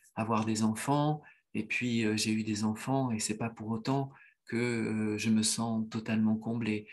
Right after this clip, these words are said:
J'ai vu avoir tel poste, telle voiture, euh, telle, euh, euh, telle activité sociale, et une fois que je l'ai eue, eh bien,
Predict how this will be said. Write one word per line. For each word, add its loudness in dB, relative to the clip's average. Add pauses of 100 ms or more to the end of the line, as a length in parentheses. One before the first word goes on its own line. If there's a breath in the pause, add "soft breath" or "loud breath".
(200 loud breath)
J'ai 0
vu 2
avoir 2 (240)
tel 0
poste, 2 (360 loud breath)
telle 4
voiture, 0
euh, -2
telle, 0
euh, 0 (500 loud breath)
euh, 0 (200)
telle 2
activité -2
sociale, 2 (400 loud breath)
et 2
une 2
fois 0
que -6
je -2
l'ai 2
eue, 6 (200 loud breath)
eh -2
bien, 0